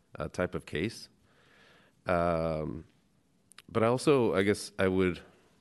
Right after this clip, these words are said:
you know, going back to a line of question, uh, that I had for, for planning about, you know, the, the, the information that was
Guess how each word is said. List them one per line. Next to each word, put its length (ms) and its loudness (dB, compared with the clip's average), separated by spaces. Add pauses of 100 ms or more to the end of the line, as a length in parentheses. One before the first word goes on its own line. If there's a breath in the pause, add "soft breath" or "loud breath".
(1160 soft breath)
you 160 -4
know, 100 0
going 280 0
back 320 0
to 560 -2 (800 soft breath)
a 60 2
line 240 2
of 120 -2
question, 680 -2
uh, 360 -4
that 160 -2
I 40 0
had 260 -4
for, 440 -6
for 140 -6
planning 480 -2
about, 400 -2 (840 soft breath)
you 120 -10
know, 120 -8
the, 300 -8 (540)
the, 260 -8
the 140 -2
information 580 -2
that 140 -2
was 420 -10